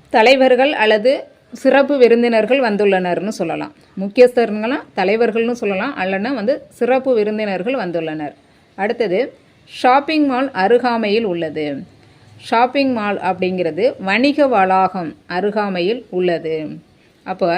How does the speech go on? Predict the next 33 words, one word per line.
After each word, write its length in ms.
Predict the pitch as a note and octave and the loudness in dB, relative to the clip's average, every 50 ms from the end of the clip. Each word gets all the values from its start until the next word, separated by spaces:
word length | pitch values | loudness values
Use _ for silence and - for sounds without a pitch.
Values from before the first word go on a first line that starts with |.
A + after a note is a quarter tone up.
| G3+ G#3 | -2 -2
நீங்க 180 | G3+ G3 F3+ F3 G3 B3 - - - _ _ - | -2 0 0 0 0 0 -4 -6 -14 _ _ -8
இந்த 120 | G3+ G3 F#3+ F#3+ | -4 -4 -4 -4
ஸ்கூல் 280 | - - C4+ D4+ D#4+ D#4 D4 | -4 -4 -2 -2 -2 -2 -2
புக்கில் 360 | D4+ C4+ - C4+ B3+ A#3+ A3 A3 | -4 -2 0 2 2 2 2 2
உள்ள 140 | G#3 G#3 G3 F#3+ | 2 2 0 0
அந்த 120 | F#3 F3+ F3 F3 G3 A#3+ - - _ _ _ _ _ _ _ _ - | -2 -2 -2 -2 -2 -4 -8 -12 _ _ _ _ _ _ _ _ 0
பிறமொழி 320 | A#3+ A#3+ B3 B3 B3+ B3+ B3+ B3 - | 0 2 2 2 2 2 0 0 0
சொல்லை 180 | A3+ G#3 G3+ F#3+ F3+ | -2 0 0 0 0
வந்து 140 | F3+ G#3+ A3+ G#3+ | -2 -2 0 0
தெரிஞ்சுக்கிட்டீங்கன்னா 680 | G#3 G3 G#3 G#3+ G#3 A3 G#3+ G#3 G3 F#3 F3 F3 E3+ G#3 C4+ - - - A3+ | 0 0 0 -2 -4 -4 -4 -4 -4 -4 -4 -4 -4 -4 -6 -8 -10 -6 -2
இந்த 100 | A#3+ C4 B3+ B3 | 2 4 4 4
இடத்துல 280 | B3 B3+ C#4 C#4 C4+ B3 | 4 4 4 4 4 4
இதெல்லாம் 300 | G#3+ G#3+ G#3 G#3+ A3+ G#3+ G3+ | 2 2 0 -2 -2 -2 -2
வந்து 140 | G3+ A3+ A3 G#3 | 0 0 0 0
ரிஜெக்ட் 280 | F#3+ F3+ G#3+ G#3 - G#3 | 0 -2 -4 -6 -6 -6
பண்றது 300 | G3 E3+ E3+ E3 G3+ C#4 - - G3+ G#3 | -6 -6 -4 -4 -4 -4 -4 -2 -2 -2
ஈஸியா 300 | G3+ G3+ - F#3+ F3+ E3+ | -2 0 0 -2 -2 -2
இருக்கும். 260 | D#3+ D#3+ G3 A3+ A#3 A3+ | -2 -2 -2 -2 2 2
பிறமொழி 340 | B3 B3+ C4+ C4+ C#4 C#4+ C#4+ C4+ C#4 | 2 4 4 2 0 0 -2 -2 -2
சொல்லற்ற 320 | C4 A#3+ A#3 A3+ G#3 A3+ A3 A3 G#3+ | -2 -2 -2 -2 -2 -2 -4 -4 -4
தொடர் 220 | G3 F#3+ F#3+ F#3+ F3+ E3+ | -4 -2 -2 -2 -2 -2
எது? 140 | E3 E3 F3+ A3+ - - _ - - _ _ _ _ _ _ _ _ _ - F3+ F#3 F#3+ G3+ | -2 -2 -4 -6 -6 -10 _ -20 -20 _ _ _ _ _ _ _ _ _ -14 -10 -8 -6 -4
ஆதி, 240 | A3+ A#3+ G#3+ A#3+ C#4 - - - G3 F#3+ | -4 -4 -4 -4 -6 -8 -8 -6 -6 -4
அகில், 340 | F#3+ F#3+ - A3+ - D4 D4 - G3 | -4 -2 0 0 0 0 -2 -6 -6
விசும்பு, 400 | F#3+ G3 G3 - A#3 A3+ G#3 A#3 C4+ - | -6 -4 -4 -4 -4 -2 0 -2 -2 -2
கனல். 300 | - G3+ F3+ E3 D3 - - F3+ G3 | -2 -4 -4 -4 -6 -8 -8 -6 -6
இது 100 | G3+ G#3 G3 | -6 -4 -2
வந்து 140 | F#3+ G#3 - - | -2 -2 -2 -2
பிறமொழி 300 | A3+ G3+ G3 G3 G3+ G3+ F#3+ G3 | -2 -6 -4 -4 -4 -6 -6 -6
சொல்லற்ற 280 | G3 F3 F3 E3+ F3 F3+ E3+ F3 | -6 -8 -8 -6 -8 -10 -10 -10
தொடர். 240 | D#3+ D#3 E3 G#3 - - - - - - - - - - - G#3 | -10 -10 -10 -10 -10 -14 -20 -20 -20 -20 -20 -20 -18 -8 -4 -2
அடுத்ததுல 420 | A3+ A#3 A#3+ C#4 C#4 C#4 C4 A#3+ G3+ | -2 0 2 4 4 4 4 4 2
வந்து 140 | F#3 F#3 A3 | 0 -2 -2